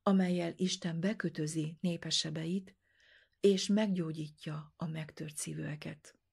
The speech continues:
Az ő gyengétsége a megtört szívűek gondozásában egyenlő az ő hatalmával, amellyel fenntartja a világegyetemet.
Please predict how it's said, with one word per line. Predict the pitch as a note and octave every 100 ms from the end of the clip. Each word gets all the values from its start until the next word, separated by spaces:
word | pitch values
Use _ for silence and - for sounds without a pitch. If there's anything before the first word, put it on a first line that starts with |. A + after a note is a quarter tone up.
| _ _ _ _ _ _ _ _ _ _ _ _ _
Az | - G3
ő | G3
gyengétsége | F3+ F#3+ G3+ F3 D#3 - D#3 D#3 D3+ D3+ - - - _
a | -
megtört | F3+ F#3+ F#3+ - D#3+
szívűek | D3+ - F3 E3 D#3+ -
gondozásában | - F3+ F#3 E3+ D#3+ D#3 - D#3 D#3+ E3+ F#3 - _ _ - _
egyenlő | G3+ G#3 G3+ F#3 F3+ F3
az | - F3+
ő | F#3+
hatalmával, | F#3 G3+ G3 D#3+ D#3 D#3 D#3 D#3 D3+ - _ _ _ _ _ _
amellyel | - F#3+ F#3 F#3 F3+
fenntartja | - F3+ D#3+ D3+ D3+ - D#3 D3+
a | -
világegyetemet. | D#3 D#3 D#3 D3+ D3+ D#3 D3+ - E3 E3+ -